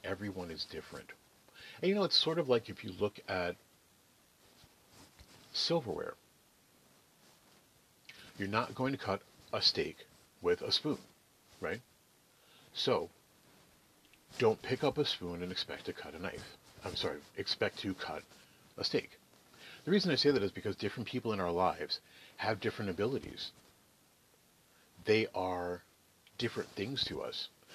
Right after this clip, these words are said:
Sometimes we don't identify them. What I started to do is identify people in my life. There are a couple of people in my life that I can say to them, "Listen, the anniversary of my mom's death is coming up.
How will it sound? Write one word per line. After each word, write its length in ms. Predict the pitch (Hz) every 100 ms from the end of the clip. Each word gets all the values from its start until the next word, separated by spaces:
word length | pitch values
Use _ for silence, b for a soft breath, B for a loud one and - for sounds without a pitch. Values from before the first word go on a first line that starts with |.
| B
Sometimes 400 | - 110 104 104
we 80 | 95
don't 200 | 87 92
identify 480 | 82 95 120 - 80
them. 180 | 82 78
What 140 | 90 -
I 120 | 92
started 340 | - 104 101 -
to 80 | 90 -
do 200 | 123 95
is 100 | 82
identify 640 | 85 - 95 101 - 85
people 380 | 82 - 87 87
in 60 | 78
my 80 | 80
life. 380 | 78 69 - - - - B B B -
There 140 | 92
are 200 | 95 147
a 40 | 107
couple 240 | 101 85
of 80 | 76
people 200 | 87 80
in 40 |
my 80 | 80
life 220 | 78 78 -
that 160 | 76 - B B B B -
I 140 | 120
can 160 | - 98
say 140 | 123
to 60 | 120
them, 140 | 80
"Listen, 280 | - 113 - - - B B B B - - - - - - - _ - - - - - - - - -
the 180 | 107 95 -
anniversary 680 | 113 117 127 120 135 127 123
of 80 |
my 120 | 113 113
mom's 340 | 117 113 101
death 140 | 92
is 100 | -
coming 260 | - 80 76
up. 140 | -